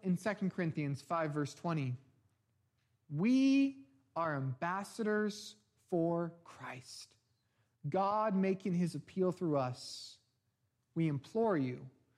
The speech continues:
on behalf of Christ, be reconciled to God." So these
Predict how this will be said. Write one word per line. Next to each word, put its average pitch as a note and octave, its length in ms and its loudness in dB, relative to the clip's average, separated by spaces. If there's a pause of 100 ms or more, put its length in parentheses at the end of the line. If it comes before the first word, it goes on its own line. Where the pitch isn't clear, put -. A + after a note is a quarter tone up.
(180)
on C#3+ 100 -2
behalf F3+ 420 -4
of F3+ 140 -10
Christ, C3+ 500 -6
be C#3 160 -2
reconciled C3 1040 -4 (880)
to C3 140 -4
God." A#2+ 400 -6 (2000)
So G3 160 2
these A#3+ 720 2